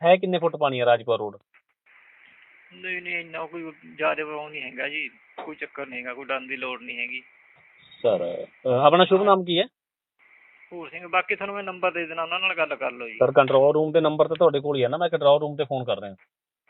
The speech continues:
Speaker 2: ਹਾਂ, ਉਹ ਤਾਂ ਠੀਕ ਹੈ ਜੀ, ਵੈਸੇ ਇੱਕ ਸਾਡੇ ਮੈਡਮ ਸੀਨੀਅਰ ਨੇ, ਕਰਨਗੋ ਨੇ ਜੀ।
Speaker 1: ਹਾਂ।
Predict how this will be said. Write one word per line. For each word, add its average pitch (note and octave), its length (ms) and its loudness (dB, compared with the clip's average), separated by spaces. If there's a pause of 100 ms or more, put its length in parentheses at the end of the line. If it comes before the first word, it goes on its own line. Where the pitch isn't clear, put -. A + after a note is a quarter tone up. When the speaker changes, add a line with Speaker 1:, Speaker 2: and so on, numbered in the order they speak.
(140)
Speaker 2:
ਹਾਂ, F3+ 80 -8
ਉਹ F3+ 80 -10
ਤਾਂ G3+ 120 -4
ਠੀਕ D#3 320 -8
ਹੈ D3 60 -6
ਜੀ, C#3+ 140 -12
ਵੈਸੇ D#3 240 -10
ਇੱਕ E3+ 160 -8
ਸਾਡੇ E3+ 220 -6
ਮੈਡਮ D3+ 340 -6
ਸੀਨੀਅਰ D#3 400 -4
ਨੇ, D3+ 220 -8 (200)
ਕਰਨਗੋ C#3 380 -6
ਨੇ C#3+ 160 -10
ਜੀ। G3+ 140 -14 (420)
Speaker 1:
ਹਾਂ। A#2+ 300 2